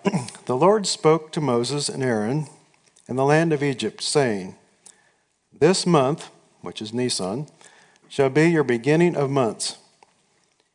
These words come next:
It shall be the first month of the year to you. Speak to all the congregation of Israel, saying, 'On the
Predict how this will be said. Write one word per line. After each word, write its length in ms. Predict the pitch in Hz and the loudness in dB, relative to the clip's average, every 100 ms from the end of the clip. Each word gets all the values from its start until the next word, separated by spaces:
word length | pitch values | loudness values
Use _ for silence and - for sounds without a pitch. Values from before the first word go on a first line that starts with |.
| _ _ | _ _
It 140 | - - | -14 -6
shall 200 | 143 135 | -2 0
be 160 | 143 | 2
the 100 | 135 | 0
first 600 | 117 - 170 185 - - - _ _ _ - | -2 0 0 0 -4 -12 -18 _ _ _ -8
month 380 | 123 135 143 135 | 0 0 0 -6
of 120 | 127 | -8
the 80 | 127 | -4
year 200 | 127 113 | -2 -2
to 140 | - 95 | -2 -8
you. 380 | 98 143 180 165 _ _ _ _ _ _ _ _ _ _ | -2 0 0 -4 _ _ _ _ _ _ _ _ _ _
Speak 460 | - - 202 226 | -8 0 2 2
to 80 | - | 0
all 160 | 175 175 | 2 2
the 80 | 165 | 0
congregation 800 | - 156 160 156 131 143 - 147 | 2 2 2 0 2 2 0 -2
of 100 | 123 | 0
Israel, 300 | 139 135 123 | 0 -2 -4
saying, 640 | - 143 110 113 147 143 _ _ - | -2 -2 0 -2 -4 -8 _ _ -4
'On 260 | 135 143 139 | 0 2 2
the 340 | 139 135 131 | 2 2 0